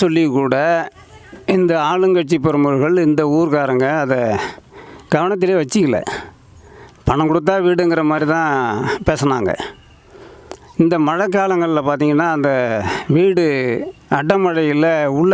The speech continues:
தண்ணி, ஒரு, ஒரு அரை அடி அளவுக்கு தண்ணி உள்ள நிக்குது. அதை அந்த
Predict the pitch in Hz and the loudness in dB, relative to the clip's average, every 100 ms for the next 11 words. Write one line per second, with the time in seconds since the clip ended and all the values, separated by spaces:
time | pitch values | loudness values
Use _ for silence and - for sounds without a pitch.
0 | 160 160 170 180 156 131 120 120 147 160 | 0 0 0 2 2 0 0 0 2 2
1 | 156 143 143 160 160 147 170 180 165 156 | 2 2 2 0 0 0 0 0 0 0
2 | 165 160 143 147 165 135 139 127 117 147 | -2 -2 0 2 0 0 0 -2 0 -2
3 | - - - - - - - - - - | -2 -8 -16 -20 -20 -20 -20 -18 -18 -20
4 | - - - 147 151 156 | -20 -20 -6 -2 -2 0